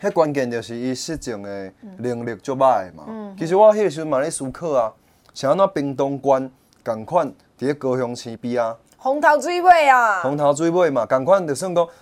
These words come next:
Speaker 1: 高雄市，算讲县辖，县辖市、直辖市嘛，较关键嘛吼。甲咱彰化关边有台中市共款，台中市嘛较关键。是安怎彰化伫咧王惠美执政的过程当中，公务员流失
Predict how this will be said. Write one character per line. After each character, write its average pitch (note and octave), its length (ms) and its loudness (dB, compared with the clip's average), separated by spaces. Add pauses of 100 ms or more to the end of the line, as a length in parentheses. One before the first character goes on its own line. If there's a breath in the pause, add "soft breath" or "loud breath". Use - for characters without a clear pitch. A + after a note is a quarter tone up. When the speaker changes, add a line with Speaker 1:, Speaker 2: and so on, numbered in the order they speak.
(260 loud breath)
Speaker 1:
高 D#3+ 160 6
雄 D#3 180 4
市， D#3 260 -2
算 F3+ 220 -4
讲 E3+ 360 -4 (260)
县 E3+ 120 0
辖， E3 140 0 (300)
县 E3+ 180 0
辖 B2 220 -2
市、 C#3+ 240 -6
直 B2+ 180 -8
辖 B2 180 2
市 C#3+ 200 -4
嘛， G#2 200 -6
较 D#3 120 -6
关 G2 260 -6
键 A2 160 -10
嘛 F#2+ 180 -12
吼。 F#2+ 220 -12 (220 soft breath)
甲 D3+ 100 4
咱 D#3 140 2
彰 B2+ 180 -2
化 D3 160 6
关 B2 220 -2
边 C3+ 180 -6
有 A#2+ 80 -6
台 A2 160 -6
中 G#2 220 -12
市 G#2+ 160 -16
共 G2+ 180 -12
款， A#2 180 -6 (280 soft breath)
台 A#2+ 100 -2
中 B2+ 160 -4
市 C3 100 -10
嘛 A#2 120 -6
较 C#3+ 100 -10
关 A#2+ 240 -8
键。 F2+ 160 -20 (380 soft breath)
是 - 180 -4
安 E3 100 6
怎 G3+ 160 0
彰 D3+ 280 -4
化 B2 220 0 (320 soft breath)
伫 C3 80 -4
咧 D#3 100 4
王 C#3 220 -4
惠 C3 140 -2
美 D#3+ 120 -2
执 E3 160 -6
政 A2+ 220 -8
的 G#2+ 100 -12
过 D3+ 160 -6
程 A2 140 -8
当 A2 220 -8
中， A#2+ 140 -8
公 B2 240 -2
务 A#2 140 -4
员 G#2+ 240 -2 (300 soft breath)
流 B2 380 2
失 B2 260 -6